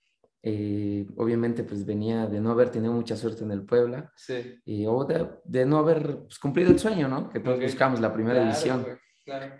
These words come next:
Speaker 1: Entonces, lo disfruté porque cuando yo llegué a esa uni-, a la universidad, llegamos cuatro personas más. Llegó,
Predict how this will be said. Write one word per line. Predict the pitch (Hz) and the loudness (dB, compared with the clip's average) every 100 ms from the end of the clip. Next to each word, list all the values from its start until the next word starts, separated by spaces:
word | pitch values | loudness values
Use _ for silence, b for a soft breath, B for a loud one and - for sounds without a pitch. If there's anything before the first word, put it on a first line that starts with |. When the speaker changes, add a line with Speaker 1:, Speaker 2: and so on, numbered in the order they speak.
| _ 117 | _ -6
Speaker 1:
Entonces, | 113 151 156 151 - | 2 2 2 -2 -2
lo | 139 | -2
disfruté | 139 127 139 | 0 -2 0
porque | 151 156 - 143 - | 0 0 -2 -6 -6
cuando | - 131 127 | 0 2 2
yo | 127 160 | 2 2
llegué | 170 151 156 | 2 2 0
a | |
esa | 151 151 | 0 0
uni-, | 143 135 | 0 0
a | 117 | 0
la | 120 | 0
universidad, | 120 120 117 123 127 | 0 0 -2 -2 0
llegamos | 123 117 127 123 | 0 0 0 -2
cuatro | - 123 127 117 | 2 2 2 -2
personas | 110 120 120 110 | -4 -4 -4 -2
más. | 127 117 - | -2 -4 -4
Llegó, | 104 110 120 127 123 113 | -2 2 2 4 2 0